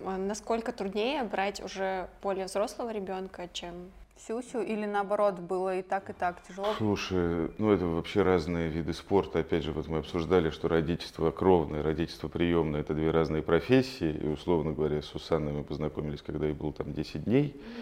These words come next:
Speaker 3: а забрали, пока, э, виртуозно стремительная судебная машина провернулась. А,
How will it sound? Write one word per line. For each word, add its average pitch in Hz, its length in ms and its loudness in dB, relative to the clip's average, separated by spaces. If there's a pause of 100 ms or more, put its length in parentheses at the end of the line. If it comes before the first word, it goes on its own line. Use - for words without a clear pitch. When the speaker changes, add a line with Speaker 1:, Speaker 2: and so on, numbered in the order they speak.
(200)
Speaker 3:
а 82 120 0
забрали, 98 580 6
пока, 80 760 2 (100)
э, - 880 -4
виртуозно 82 500 2
стремительная 82 540 -4
судебная 78 540 0
машина 80 360 -2
провернулась. 143 640 2 (680)
А, 50 1000 -4